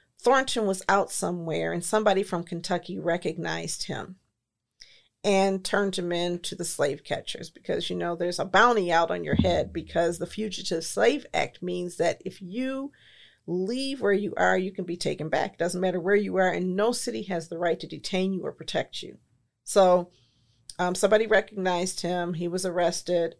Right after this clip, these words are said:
and, um, placed in, he and his wife were placed in jail. When his wife was in jail, there were two women who were prominent in the community, um, who visited the, the wife.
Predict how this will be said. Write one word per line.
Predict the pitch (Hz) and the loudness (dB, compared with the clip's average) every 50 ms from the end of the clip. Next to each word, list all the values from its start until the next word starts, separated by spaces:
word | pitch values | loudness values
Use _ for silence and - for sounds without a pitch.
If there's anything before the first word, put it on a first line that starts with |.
| _ _ - | _ _ -2
and, | 196 180 175 180 180 180 180 180 180 175 - - | -2 0 0 0 0 0 -2 -2 -6 -6 -6 -4
um, | 190 170 165 165 - | -4 -4 -4 -4 -2
placed | - 190 180 175 - - | 0 0 0 0 -2 -8
in, | 170 | -10
he | 160 - - 202 | -10 -6 -4 -4
and | 190 175 | -2 -2
his | 165 175 - | -4 -2 -2
wife | 151 156 160 | -2 -2 -2
were | - 160 | -4 -6
placed | - - 151 160 156 - | -4 -2 -2 -2 -4 -6
in | - 147 156 | -10 -8 -6
jail. | - 113 110 - - - - _ _ _ _ _ _ _ _ _ _ _ _ - | -4 -4 -4 -4 -6 -8 -12 _ _ _ _ _ _ _ _ _ _ _ _ -2
When | 180 214 226 | 2 4 4
his | 208 196 190 | 4 2 2
wife | 180 190 220 262 302 - - | 4 6 6 6 6 6 6
was | 214 190 - | 4 4 4
in | 165 165 160 | 0 -4 -2
jail, | - 175 165 165 170 165 160 160 | 0 2 4 6 6 6 6 4
there | 156 160 180 180 | 4 2 0 0
were | 170 180 | 0 -2
two | 180 - - - 302 320 339 330 | -4 -4 -4 -2 0 0 0 0
women | 320 254 214 208 202 196 196 190 | 0 2 0 0 2 0 -2 -2
who | 190 190 | -2 -2
were | 180 175 | -4 -4
prominent | - - - 208 208 214 226 226 208 180 | -4 -2 0 2 2 2 2 0 -2 -2
in | 180 175 | -4 -6
the | 175 | -8
community, | - - - 180 180 185 202 220 226 - - - 254 254 254 254 262 - _ _ _ _ _ _ _ _ _ - | -8 -6 -4 -2 -2 0 -2 -2 -4 -6 -4 -4 -2 -2 -4 -6 -8 -12 _ _ _ _ _ _ _ _ _ 0
um, | 196 202 196 196 196 196 190 - - - - | 2 4 4 4 4 2 0 -4 -8 -6 -2
who | - 233 220 208 | 2 2 2 6
visited | 190 226 247 240 240 202 180 - 165 147 139 - _ _ _ - 92 - _ _ _ _ _ _ - | 10 10 10 10 8 2 -2 0 0 -2 -2 -4 _ _ _ -20 -20 -20 _ _ _ _ _ _ 2
the, | 220 190 185 185 185 - | 4 4 4 4 2 0
the | - | 0
wife. | 190 170 139 90 87 - - - - | 2 2 2 2 0 -2 -8 -14 -20